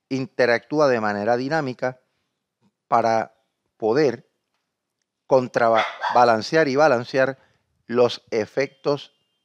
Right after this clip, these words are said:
que tiene el líbido o esa energía sexualizada que tenemos los seres humanos.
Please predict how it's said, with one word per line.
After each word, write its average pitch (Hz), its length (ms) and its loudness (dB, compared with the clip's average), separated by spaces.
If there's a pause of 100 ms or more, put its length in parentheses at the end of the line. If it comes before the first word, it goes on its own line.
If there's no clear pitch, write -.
(100)
que 120 140 -6
tiene 123 520 -4 (260)
el 113 220 -4
líbido 123 560 -4
o 101 160 -4
esa 113 400 -4 (220)
energía 107 640 -8 (360)
sexualizada 123 840 -2 (260)
que 135 160 -2
tenemos 117 460 -2
los 104 200 -4
seres 98 320 -6
humanos. 131 560 -4